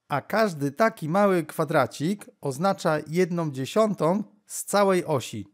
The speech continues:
czyli jedną dziesiątą z jednej dziesiątej. Ten mały kwadrat oznacza to samo, co na osi odcinek pomiędzy kolejnymi kreskami. Widać na tym rysunku, że taki mały kwadracik to jedna setna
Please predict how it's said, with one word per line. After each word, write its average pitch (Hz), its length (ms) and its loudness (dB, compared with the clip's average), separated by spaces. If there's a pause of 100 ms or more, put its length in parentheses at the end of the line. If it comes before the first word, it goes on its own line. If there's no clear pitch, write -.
(140)
czyli 143 260 -6
jedną 190 320 0
dziesiątą 175 520 -2
z 110 60 -8
jednej 151 320 -2
dziesiątej. 120 600 -6 (180)
Ten 143 140 -2
mały 208 280 2
kwadrat 190 580 0
oznacza 175 380 -2
to 143 140 -6
samo, 190 440 0 (200)
co - 160 0
na 156 180 0
osi 185 340 -2
odcinek 175 640 -4
pomiędzy 160 420 -2
kolejnymi 147 540 -2
kreskami. 113 580 -6 (340)
Widać 190 400 0
na 185 120 0
tym 185 180 0
rysunku, 160 580 0
że 160 140 -4
taki - 260 -4
mały 196 280 0
kwadracik 147 680 -4
to - 220 -4
jedna 160 360 0
setna 123 560 -2